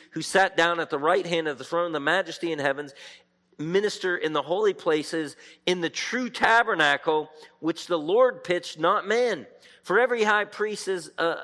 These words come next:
is appointed to offer both gifts and sacrifices, so it is necessary that this high priest have something to offer. Now, if it were, now, if he were on earth, he would not be a priest at all, since there are those who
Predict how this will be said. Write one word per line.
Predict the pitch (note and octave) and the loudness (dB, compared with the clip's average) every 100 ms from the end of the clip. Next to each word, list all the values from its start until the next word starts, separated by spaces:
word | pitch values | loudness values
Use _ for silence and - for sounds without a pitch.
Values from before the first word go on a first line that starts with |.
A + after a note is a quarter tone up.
| - | -6
is | D#3+ | -4
appointed | E3+ - A3 G3+ - | -4 -4 -4 -2 -6
to | F3 | -4
offer | F3+ F#3 F#3 | 0 0 0
both | E3 D3+ - | -2 -4 -2
gifts | G#3 G#3 | -4 -4
and | F#3+ D#3+ | -8 -8
sacrifices, | - F3+ F3+ - C#3+ C3+ - D3 - - - _ | -2 -2 -2 -6 -6 -4 -8 -14 -16 -20 -20 _
so | - G3+ A3 | -2 2 4
it | |
is | F#3+ C#3+ | 2 -4
necessary | D#3+ G3 G#3+ F3+ - D#3+ D3+ | 0 0 0 -6 -4 -4 -2
that | D3+ - | -4 -4
this | G3+ - | -6 0
high | E3+ E3 | 0 0
priest | - E3+ D3+ | -4 -6 -4
have | D#3 B2+ | -4 -4
something | - F#3 F#3+ F3+ | -4 -4 -4 -6
to | E3+ | -6
offer. | F3 G3 G3+ E3 A#2+ - _ _ _ _ _ _ _ _ _ - - _ _ | -2 -2 -2 -4 -6 -8 _ _ _ _ _ _ _ _ _ -20 -20 _ _
Now, | C3+ D#3 D#3 | 2 2 2
if | F#3 G#3 - | 2 2 0
it | - G3 C#3+ | 0 0 0
were, | D#3 E3+ E3+ E3 D#3 - _ _ _ _ _ | -4 -2 0 -2 -6 -16 _ _ _ _ _
now, | D3 D3+ D3+ | -2 -2 0
if | F#3 F#3+ | -4 -4
he | G#3 F#3 | -8 -4
were | F3 E3 D3 | 0 0 2
on | D3 C#3+ - | 0 0 0
earth, | A3+ A3 F3 F#3 - - - - _ | 2 4 4 0 -6 -20 -20 -20 _
he | - F3+ | -10 -6
would | F3 E3 | -4 0
not | E3 A3 E3 | 2 2 2
be | F3+ | 0
a | |
priest | F3 - F3+ - | 0 -4 -8 -4
at | F#3+ | -4
all, | G3+ A3+ F#3 | 0 0 -2
since | - D#3+ D#3 | -4 -6 -4
there | D3 D#3 | 0 0
are | D#3 | 0
those | C#3+ E3 F#3 E3+ | 0 0 0 -4
who | D3 C#3 | -6 -6